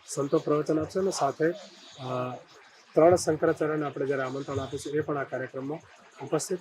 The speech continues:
ને હાજર રહેવાના છે અને એમના પણ આશીર્વાદ આપણે બધાને મળવાના છે. મોટિવેશનલ સ્પીકર એટલે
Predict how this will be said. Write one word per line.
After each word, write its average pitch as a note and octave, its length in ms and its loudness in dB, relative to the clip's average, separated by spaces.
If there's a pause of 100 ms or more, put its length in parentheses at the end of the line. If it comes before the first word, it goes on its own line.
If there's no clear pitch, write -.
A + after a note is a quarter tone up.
ને D#3+ 60 -2
હાજર B2 240 -2
રહેવાના A#2+ 340 -2
છે D3+ 180 -6
અને D3 120 -4
એમના C3 180 -2
પણ D3 140 -4
આશીર્વાદ C3 380 -4
આપણે B2 200 -12
બધાને A#2 260 -8
મળવાના A#2 420 -6
છે. D#3 200 -10 (480)
મોટિવેશનલ F3 580 2
સ્પીકર C#3+ 440 -2
એટલે B2 360 -4